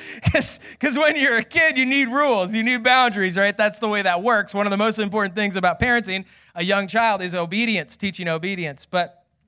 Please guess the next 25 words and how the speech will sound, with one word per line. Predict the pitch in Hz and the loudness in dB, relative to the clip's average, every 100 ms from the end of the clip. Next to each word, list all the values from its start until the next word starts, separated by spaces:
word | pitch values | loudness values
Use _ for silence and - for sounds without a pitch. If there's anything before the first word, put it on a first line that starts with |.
| _ _ - - | _ _ -20 -10
we, | 185 247 | -4 -2
we | 214 269 | 0 0
are | 277 226 | 2 2
a | 185 | 0
bit | 247 269 | -2 -4
mat-, | 285 - - | -10 -10 -6
more | 226 247 | -2 0
mature | 254 254 - 330 247 214 254 262 - _ _ | -2 -2 -2 0 2 2 0 -4 -18 _ _
and | 190 202 202 | -4 -2 0
can | - 208 | -2 -2
handle | - 294 311 294 214 196 | -4 0 0 0 -2 -2
what | 196 | -4
Jesus | - 233 202 196 | -2 -4 -4 -6
teaches | - 311 214 185 | -6 -6 -6 -6
us | 170 185 | -6 -4
in | 175 | -2
Matthew | 165 160 170 | -2 -2 -8
chapter | 156 170 147 - 143 | -8 -6 -6 -8 -10
five. | 156 147 151 240 - - - _ _ _ 185 | -4 -2 0 -2 -6 -20 -20 _ _ _ -4
And | 180 180 | -2 -2
today | 170 175 190 | -4 -2 -2
we're | 196 202 | 0 -2
gonna | 190 | -4
talk | 196 180 175 | -2 -4 -4
about | 165 160 156 160 147 | -6 -4 -2 -4 -6